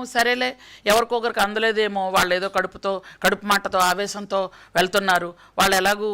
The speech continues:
వాళ్ళ మీడియా వాళ్ళకు ఉంటుంది కాబట్టి ఆ మీడియాలో చెప్తున్నారు అనుకోవడానికి. ఈరోజు ఏ మహిళకైనా రాలేదా ఇది? మొత్తం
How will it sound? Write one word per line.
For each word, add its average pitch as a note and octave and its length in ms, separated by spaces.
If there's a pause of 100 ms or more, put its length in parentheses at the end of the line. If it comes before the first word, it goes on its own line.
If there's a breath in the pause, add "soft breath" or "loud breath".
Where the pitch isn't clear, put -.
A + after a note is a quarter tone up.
(100)
వాళ్ళ F#3 260
మీడియా F#3+ 340
వాళ్ళకు F#3 260
ఉంటుంది F3+ 220
కాబట్టి F3+ 380
ఆ F3+ 80
మీడియాలో F3 500
చెప్తున్నారు D#3+ 340
అనుకోవడానికి. - 480 (480 loud breath)
ఈరోజు B3+ 460
ఏ G#3 140
మహిళకైనా A#3 640
రాలేదా F3 420
ఇది? F3+ 140 (800)
మొత్తం A#3 420